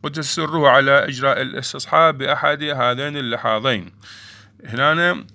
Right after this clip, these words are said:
آه، بما ذهب إليه، آه، هؤلاء بأنه أثبتوا ال-، آه، البراءة بالاستصحاب، هنا اعترض. شلون؟ بأحد أمرين، شيئين. أولًا، بأن استصحاب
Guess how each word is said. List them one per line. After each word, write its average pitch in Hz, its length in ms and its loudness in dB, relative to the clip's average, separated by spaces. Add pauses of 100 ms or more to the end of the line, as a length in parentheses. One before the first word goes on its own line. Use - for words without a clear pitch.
(240)
آه، 69 1500 -8
بما 131 840 -4
ذهب 131 320 -4
إليه، 127 920 -4 (460)
آه، 123 1040 -4
هؤلاء 127 520 0
بأنه 127 760 -6
أثبتوا 127 640 -8
ال-، 120 320 -6
آه، 120 340 -6 (340)
البراءة 120 460 2
بالاستصحاب، 139 1000 2 (400)
هنا 143 420 -4
اعترض. 104 640 -2
شلون؟ 165 580 -4 (340)
بأحد - 340 -2
أمرين، 117 440 -6
شيئين. 101 340 -8
أولًا، 196 400 -2
بأن 131 460 -4
استصحاب 127 1120 0